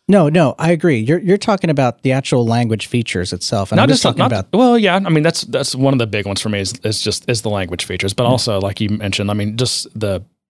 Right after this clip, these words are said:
Speaker 2: save times, compile times, the deployment model, the way the static resources work, the whole thing. It's like, this is all gotta be fixed if this is gonna be a competitive technology platform.
Speaker 1: Right.
Speaker 2: And it's, it, I agree with you. I mean, like, having an option is good, like, 'cause maybe they'll do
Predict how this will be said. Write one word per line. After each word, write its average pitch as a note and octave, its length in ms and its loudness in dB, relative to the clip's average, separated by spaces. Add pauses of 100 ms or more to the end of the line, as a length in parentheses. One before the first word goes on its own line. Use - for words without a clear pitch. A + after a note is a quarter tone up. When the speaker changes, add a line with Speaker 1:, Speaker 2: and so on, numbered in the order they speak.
Speaker 2:
save A#2+ 340 -2
times, A#2 300 -2
compile A#2 340 0
times, A2+ 480 -4
the A#2 180 -12
deployment B2+ 540 0
model, A#2+ 460 0
the A2 100 -4
way A2 160 0
the G#2+ 80 -8
static A2 300 -4
resources D#3+ 440 0
work, A#2+ 220 0
the - 80 -8
whole A#2 160 0
thing. G2+ 280 -4
It's F#2+ 180 -6
like, G2 220 -6 (580)
this A#2+ 260 -2
is C3+ 100 -2
all A#2 140 0
gotta G#2 160 -6
be G2 80 -4
fixed - 420 -4
if G2 200 -6
this G#2+ 200 -4
is G#2 120 -8
gonna G2 160 -6
be F#2+ 280 -8 (120)
a F#2+ 160 -6
competitive G2 680 -6 (240)
technology F#2+ 480 -4
platform. F2 560 -8 (680)
Speaker 1:
Right. A2+ 100 2
Speaker 2:
And B2+ 140 0
it's, - 320 -4
it, F#3+ 200 6
I F3 60 2
agree A3+ 180 2
with C#3+ 100 2
you. A#2 120 0
I C3 40 0
mean, C#3 140 4
like, B2+ 160 0
having E3 240 4
an B2 80 2
option B2 260 2
is G2+ 80 -2
good, B2+ 140 2
like, G#2+ 100 -6
'cause B2+ 140 0
maybe C#3+ 240 2
they'll B2 240 2
do A#2+ 420 2